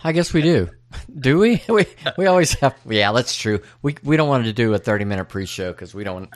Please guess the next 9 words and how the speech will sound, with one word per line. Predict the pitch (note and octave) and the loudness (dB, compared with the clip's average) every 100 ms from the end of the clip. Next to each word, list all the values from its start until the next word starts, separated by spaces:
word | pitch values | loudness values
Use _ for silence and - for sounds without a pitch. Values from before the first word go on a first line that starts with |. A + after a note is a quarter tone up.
| - | -10
want | - A2+ G2+ | -2 -2 -2
this | G2+ - | -4 -2
episode | F#2 F2+ G2+ F#2 | -4 -2 -2 -2
to | F2+ | -2
be, | F#2 F2 - | -2 -2 2
uh, | G#3 F3 | 4 4
four | C3+ G#2+ G#2+ | 2 2 4
hours | F#2 F2+ E2+ | 4 2 -2
long. | F#2 F2+ E2+ | -2 0 -2